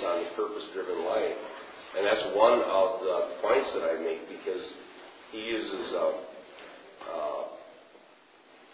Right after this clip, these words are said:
this Warren uses a really distorted Bible that says, when it quotes Matthew sixteen twenty-five, rather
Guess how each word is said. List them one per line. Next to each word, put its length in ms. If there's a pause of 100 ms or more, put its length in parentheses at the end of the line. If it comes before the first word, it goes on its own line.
(600)
this 140 (100)
Warren 460
uses 240
a 80 (160)
really 480 (280)
distorted 680
Bible 460 (720)
that 200
says, 600
when 140
it 180
quotes 320
Matthew 420
sixteen 440
twenty-five, 640 (760)
rather 400